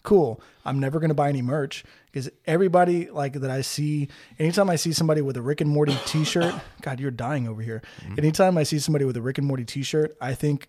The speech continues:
Speaker 1: they are the same people that wear the Cookie Monster pajama pants inside of Walmart. <laughs> You know what I mean? Like, those are the same people.
Speaker 2: No, no, no, I agree with you.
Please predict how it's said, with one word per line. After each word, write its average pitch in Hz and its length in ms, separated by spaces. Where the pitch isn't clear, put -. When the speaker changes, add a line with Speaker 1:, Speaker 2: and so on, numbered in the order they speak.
Speaker 1:
they 143 200
are 156 80
the 135 120
same 143 280
people 143 340
that 120 200
wear 120 320
the 117 280
Cookie 135 300
Monster 120 420
pajama 120 400
pants 120 340
inside 123 240
of 120 60
Walmart. 113 300
<laughs> - 180
You 170 160
know 190 80
what 208 40
I 190 60
mean? 175 220
Like, 170 180
those 180 180
are 190 60
the 180 100
same 147 280
people. 135 240
Speaker 2:
No, 123 160
no, - 40
no, 120 220
I 156 120
agree 113 240
with 101 140
you. 101 160